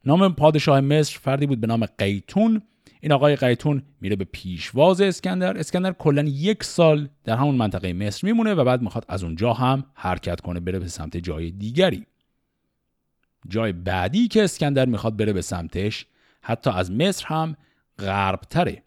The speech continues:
ایشون میره به سمت اندلس، همون اسپانیای امروزی.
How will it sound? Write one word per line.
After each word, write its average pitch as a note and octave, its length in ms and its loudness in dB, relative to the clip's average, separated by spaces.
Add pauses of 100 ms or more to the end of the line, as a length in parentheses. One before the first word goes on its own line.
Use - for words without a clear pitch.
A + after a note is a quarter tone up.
(640)
ایشون C#3+ 460 -2 (360)
میره F3+ 640 0
به F2 120 -6
سمت G2+ 400 -4 (760)
اندلس، G2 840 0 (640)
همون G2 300 -6
اسپانیای F2+ 840 -4 (240)
امروزی. G#2+ 500 -2